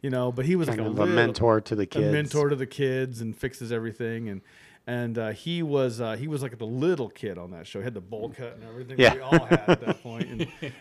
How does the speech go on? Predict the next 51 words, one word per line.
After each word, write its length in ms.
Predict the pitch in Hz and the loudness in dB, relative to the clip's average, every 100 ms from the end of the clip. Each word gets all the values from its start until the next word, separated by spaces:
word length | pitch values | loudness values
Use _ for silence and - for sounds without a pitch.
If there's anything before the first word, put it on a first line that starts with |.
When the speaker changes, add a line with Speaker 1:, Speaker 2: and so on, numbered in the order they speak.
| - | -6
Speaker 1:
and 240 | 117 120 | -4 -4
it 60 | 147 | -4
lo-, 180 | 156 160 | -4 -2
looked 220 | 170 160 | -2 -4
like 80 | 139 | -8
the 80 | |
Star 280 | 131 165 147 | -8 -4 -2
Wars 280 | 147 139 127 | -2 -2 -6
Rebel 320 | 131 135 135 | -8 -8 -8
Troop 280 | 135 151 151 | -10 -10 -10
helmets 520 | 127 175 165 185 - | -8 -6 -6 -8 -8
with 160 | 165 170 | -6 -4
his 140 | 180 | -4
hair. 680 | - 165 156 170 190 147 - | -2 2 4 4 4 2 0
<laughs> 1600 | 294 - - - - 190 196 - 170 151 202 143 - 156 165 - | -4 -4 -6 -8 -10 -4 -2 2 2 4 0 -2 -4 -6 -8 -4
Um, 500 | 165 143 147 120 120 | 2 4 4 2 -2
but 140 | 131 139 | -2 0
he 100 | 202 | 2
had 140 | 226 | 4
a 60 | 180 | 4
really 220 | 175 175 | 4 2
compelling 500 | 165 139 151 151 143 | -2 -2 0 0 -2
story 360 | 147 147 156 | 0 2 2
about 260 | 123 123 117 | 2 0 -2
a 80 | 113 | -2
ghost 400 | 113 123 147 - | -2 0 0 -4
haunting 460 | 123 127 131 123 120 | -6 -6 -6 -6 -6
in 80 | |
a 40 | 113 | -6
hotel. 400 | 117 110 147 127 | -6 -4 -2 -2
And 80 | 120 | -4
it 100 | 120 | -4
sounded 340 | 151 160 135 | 0 0 -2
so, 300 | - 135 127 | -8 -2 -2
like, 180 | 127 110 | -2 -8
specific 840 | - - 110 - 135 - 135 135 | -12 -12 -12 -10 -8 -6 -6 -8
to 120 | - 113 | -8 -8
some 240 | - 123 | -6 -8
of 60 | 110 | -8
the 80 | |
stuff 260 | 101 107 123 | -8 -8 -8
that 80 | - | -8
it 60 | - | -10
was 140 | 208 | -8
really 160 | 151 - | -8 -8
compelling. 460 | 117 107 135 120 | -10 -10 -10 -8
I 20 | 92 | -8
mean, 140 | 95 | -10
some 180 | 123 180 | -6 -6
of 80 | 160 | -6
these 260 | 143 123 | -8 -12